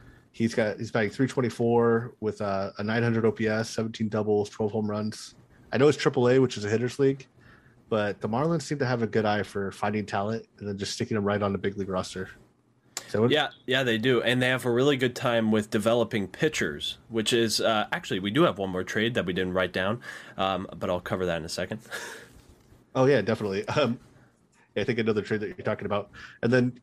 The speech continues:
Speaker 1: Pruitt, that's gonna be another pitcher that the Marlins develop. So I would not be surprised if he just comes out on top and is just tearing up the league next year.
Speaker 2: Mm-hmm.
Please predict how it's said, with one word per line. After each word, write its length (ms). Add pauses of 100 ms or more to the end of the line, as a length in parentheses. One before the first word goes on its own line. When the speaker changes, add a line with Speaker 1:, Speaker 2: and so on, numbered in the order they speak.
(100)
Speaker 1:
Pruitt, 360 (100)
that's 220
gonna 160
be 80
another 260
pitcher 280
that 140
the 60
Marlins 380
develop. 400
So 340 (560)
I 60
would 140
not 280
be 80
surprised 460
if 80
he 80
just 180
comes 220
out 120
on 100
top 280 (260)
and 380 (100)
is 180
just 200
tearing 300
up 120
the 80
league 180
next 240
year. 160 (300)
Speaker 2:
Mm-hmm. 240